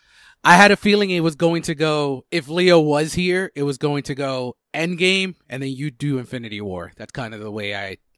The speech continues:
I thought you were gonna go. That's a, that's an absolutely fantastic number one pick. Obviously, the biggest movie of twenty nineteen, probably the m-,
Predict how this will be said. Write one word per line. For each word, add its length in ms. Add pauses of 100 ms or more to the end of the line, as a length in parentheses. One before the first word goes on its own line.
(120)
I 100
thought 200
you 80
were 80
gonna 120
go. 140
That's 240
a, 60 (200)
that's 200
an 120 (100)
absolutely 600
fantastic 640
number 180
one 200
pick. 260
Obviously, 640 (680)
the 80
biggest 340
movie 320
of 120
twenty 260
nineteen, 340
probably 220
the 100
m-, 160